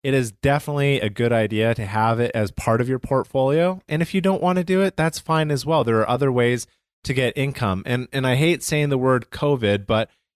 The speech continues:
you know, during this whole covid pandemic where everything shut down, we saw people that had rental income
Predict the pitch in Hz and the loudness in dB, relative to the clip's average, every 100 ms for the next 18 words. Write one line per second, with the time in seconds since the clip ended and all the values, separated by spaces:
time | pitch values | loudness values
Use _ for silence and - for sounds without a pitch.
0 | - 131 135 123 139 156 165 151 - 147 | -4 0 2 0 0 0 0 -2 0 0
1 | 143 - 147 139 135 123 - 127 117 123 | 0 -2 0 0 0 -2 -2 -4 -2 0
2 | 139 120 107 117 113 110 143 - 131 117 | 0 -2 0 2 2 2 0 -4 -8 -6
3 | - 123 - 123 117 117 _ _ _ _ | -4 -4 -4 -2 -2 -6 _ _ _ _
4 | 117 143 156 - 165 165 156 - - 165 | -2 0 0 -2 0 2 2 0 -2 -2
5 | 156 131 113 117 107 135 135 104 113 139 | 0 2 2 -2 -2 0 0 0 0 0
6 | - 147 - 131 151 127 110 113 | 0 -2 0 -4 -2 -2 -2 -2